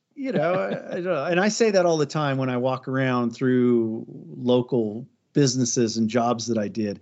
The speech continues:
It's not that they don't look amazing and they bring back amazing memories, but, um,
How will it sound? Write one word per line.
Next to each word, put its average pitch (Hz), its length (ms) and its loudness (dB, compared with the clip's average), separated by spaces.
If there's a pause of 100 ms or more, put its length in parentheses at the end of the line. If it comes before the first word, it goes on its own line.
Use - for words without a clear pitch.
(300)
It's 294 160 -2
not 214 220 0
that 113 180 2 (460)
they 123 120 2
don't 135 280 2
look 127 260 2
amazing 110 800 2 (200)
and 110 420 0
they 113 60 2
bring 123 300 2
back 120 240 2
amazing 113 600 4
memories, 110 600 0
but, 113 400 0
um, 104 460 0